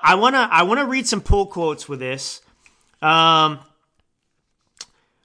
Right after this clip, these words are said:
worn out by what they see as entrenched dysfunction and lack of focus, key West Wing aides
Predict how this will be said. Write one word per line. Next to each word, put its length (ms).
worn 360
out 360
by 140
what 300
they 160
see 360
as 100
entrenched 760
dysfunction 840
and 180
lack 280
of 100
focus, 680
key 600
West 460
Wing 320
aides 640